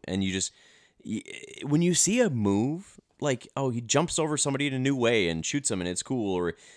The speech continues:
you know, somebody rolls over his car and he shoots through the roof and kills him, like, that's not been done, so now it's co-, like, awesome.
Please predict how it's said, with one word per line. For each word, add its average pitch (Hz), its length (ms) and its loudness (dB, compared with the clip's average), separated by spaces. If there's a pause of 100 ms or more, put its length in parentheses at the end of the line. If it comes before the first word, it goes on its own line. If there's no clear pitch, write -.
(100)
you 107 140 -4
know, 110 80 2
somebody 135 260 2
rolls 113 260 2
over 113 180 -2
his 104 120 0
car 107 240 0
and 95 80 0
he 90 80 -2
shoots 131 340 -4
through 123 80 -2
the 110 80 -6
roof 104 240 0
and 85 140 -4
kills 113 260 -2
him, 82 160 -4
like, 82 260 -4 (500)
that's 165 360 -4
not 196 220 -2
been 220 180 4
done, 214 300 4
so 220 200 6
now 214 300 6
it's 233 160 4
co-, - 220 -6
like, 214 240 2 (760)
awesome. 180 460 4